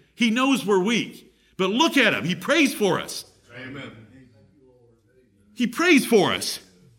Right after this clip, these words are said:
Speaker 1: "And I will pray the Father." He's talking to the eleven. Do you think the eleven could muster a decent prayer? When we get into the book of Acts,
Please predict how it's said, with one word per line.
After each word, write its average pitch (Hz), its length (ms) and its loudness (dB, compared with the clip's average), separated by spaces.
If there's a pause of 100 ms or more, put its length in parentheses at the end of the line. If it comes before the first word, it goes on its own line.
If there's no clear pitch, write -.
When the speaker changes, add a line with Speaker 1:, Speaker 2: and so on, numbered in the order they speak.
(540)
Speaker 1:
"And 185 120 0
I 285 140 4
will 233 120 4
pray 302 240 2
the 233 120 4
Father." 254 520 0 (540)
He's 180 180 -4
talking 262 440 -2
to 262 120 2
the 196 140 0
eleven. 185 520 0 (200)
Do 202 80 -4
you 208 100 4
think 302 260 -2
the 233 100 -2
eleven 202 340 -2
could 151 180 -2
muster 180 320 -2
a 143 60 0
decent 180 400 -4
prayer? 180 420 -6 (1080)
When 175 180 -2
we 262 80 2
get 262 160 0
into 240 100 0
the 180 60 -2
book 214 160 0
of 180 120 0
Acts, 170 460 -4